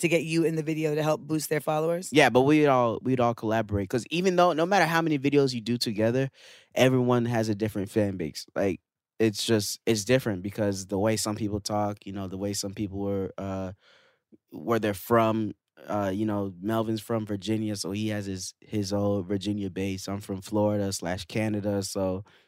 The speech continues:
Speaker 2: you know, I got that. And yeah, it's just, it's just different. Everyone brings something new.
Speaker 1: What would you say is your base?
Speaker 2: Um,
Speaker 1: Besides geographical, like
Speaker 2: Kids.
Speaker 1: The kids?
Speaker 2: Mm-hmm.
Speaker 1: Like what, like kids, like,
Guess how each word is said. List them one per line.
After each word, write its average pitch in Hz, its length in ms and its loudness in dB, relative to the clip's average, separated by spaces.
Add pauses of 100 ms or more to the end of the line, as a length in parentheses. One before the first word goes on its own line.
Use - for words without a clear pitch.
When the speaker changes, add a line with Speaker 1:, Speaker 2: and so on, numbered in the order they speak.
(160)
Speaker 2:
you 104 120 -6
know, 95 140 -4
I 101 100 -2
got 92 260 -4
that. 107 400 0 (380)
And 101 480 -6 (320)
yeah, 127 300 -2 (260)
it's 117 160 -4
just, 131 220 -2
it's 123 120 -4
just 131 140 -4
different. 135 260 2
Everyone 127 260 0
brings 120 180 0
something 117 280 -2
new. 110 220 -2 (300)
Speaker 1:
What 220 140 4
would 226 140 4
you 220 80 0
say 202 220 2
is 175 120 -2
your 175 100 -2
base? - 520 -6 (340)
Speaker 2:
Um, 117 400 2
Speaker 1:
Besides 185 400 4
geographical, 170 720 -2
like - 320 -10 (1700)
Speaker 2:
Kids. - 600 -10 (460)
Speaker 1:
The 180 80 -10
kids? 196 580 0
Speaker 2:
Mm-hmm. 113 260 -4 (520)
Speaker 1:
Like 185 180 2
what, 180 240 4
like 175 220 -2
kids, 190 300 0
like, 175 480 0